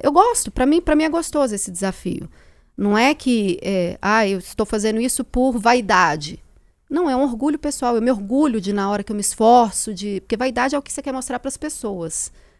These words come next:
né? E eu já tô na fase que eu já não quero que ninguém goste de mim mais. Eu só quero fazer a coisa certa, né? Eu nem procuro que as pessoas gostem de mim mais. Eu fazendo a coisa certa, se a pessoa vier a gostar, tá tudo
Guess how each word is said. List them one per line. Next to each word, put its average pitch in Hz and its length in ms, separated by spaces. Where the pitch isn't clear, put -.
né? - 160
E 240 60
eu 226 80
já 247 100
tô 269 120
na 277 100
fase 254 280
que - 60
eu 254 40
já 277 100
não 294 80
quero 294 180
que 339 80
ninguém 302 240
goste 277 220
de 226 60
mim 208 120
mais. 175 280
Eu 185 60
só 214 120
quero 262 140
fazer 285 180
a 302 40
coisa 339 220
certa, 233 460
né? 233 160
Eu 247 40
nem 277 120
procuro 392 320
que 392 60
as 349 80
pessoas 302 340
gostem 269 300
de 254 100
mim 240 140
mais. 190 400
Eu 427 120
fazendo 294 300
a 247 60
coisa 247 220
certa, 254 260
se 302 100
a - 20
pessoa 285 320
vier 294 140
a - 20
gostar, 359 320
tá 523 100
tudo 539 180